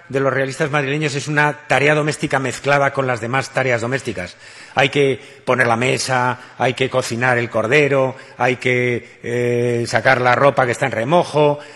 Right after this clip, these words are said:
hay que limpiar el baño, eh, to-, y, y la pintura es otra tarea que, como dice Isabel,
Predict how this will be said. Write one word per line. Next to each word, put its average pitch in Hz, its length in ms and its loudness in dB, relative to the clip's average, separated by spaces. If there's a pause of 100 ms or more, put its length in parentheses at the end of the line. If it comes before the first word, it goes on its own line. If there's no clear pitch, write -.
(100)
hay 131 200 2
que 131 120 0
limpiar 127 400 0
el 123 140 -2
baño, 151 520 4 (220)
eh, 110 400 -6
to-, 131 240 -4
y, 123 480 -4
y 120 60 -6
la 127 260 -2
pintura 170 480 4
es 165 260 0
otra 180 280 4
tarea 170 540 2
que, 139 260 -2 (260)
como 147 180 0
dice 185 220 2
Isabel, 190 540 2